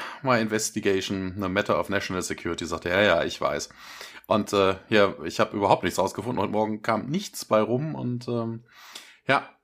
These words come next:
Knox nickt und sagt dann, „Ja, jeder hat dann ein N D A, also eine Non-Disclosure Agreement unterschrieben im Labor. Die dürfen halt nicht reden.“ Wobei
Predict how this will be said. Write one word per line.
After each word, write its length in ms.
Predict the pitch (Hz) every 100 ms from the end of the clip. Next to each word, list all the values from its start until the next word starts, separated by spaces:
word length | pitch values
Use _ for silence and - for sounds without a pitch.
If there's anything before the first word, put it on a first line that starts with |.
| -
Knox 280 | 113 - 98
nickt 300 | 110 - 95
und 180 | 98
sagt 200 | - - 95
dann, 100 | 90
„Ja, 180 | 90 98
jeder 260 | 95 95
hat 120 | 98
dann 320 | 92 87 90 95
ein 20 |
N 140 | 98
D 260 | 95 92 98
A, 40 |
also 200 | 87 87
eine 160 | 90 90
Non-Disclosure 720 | 92 101 92 - 110 98 101
Agreement 480 | 90 117 120 107 104
unterschrieben 560 | 98 104 - 107 101 98
im 140 | 98
Labor. 400 | 98 92 101 92
Die 100 | 90
dürfen 280 | 110 131 87
halt 120 | 85
nicht 140 | 85 95
reden.“ 260 | 110 135 - - -
Wobei 400 | 120 101 135